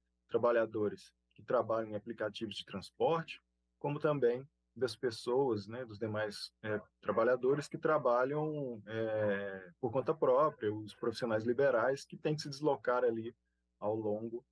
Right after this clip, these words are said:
é, das cidades pra poder ofertarem os seus serviços. Então, de modo geral,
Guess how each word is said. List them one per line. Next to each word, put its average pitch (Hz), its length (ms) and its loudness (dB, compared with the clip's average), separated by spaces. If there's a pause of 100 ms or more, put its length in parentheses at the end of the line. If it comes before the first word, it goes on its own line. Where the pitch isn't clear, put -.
(320)
é, 104 340 -2
das 104 200 -2
cidades 113 600 -2 (100)
pra 131 140 -2
poder 127 480 0
ofertarem 127 580 -2
os 135 140 -8
seus 123 160 -4
serviços. 127 760 -4
Então, 151 200 -8
de 170 80 -10
modo 135 260 0
geral, 139 500 2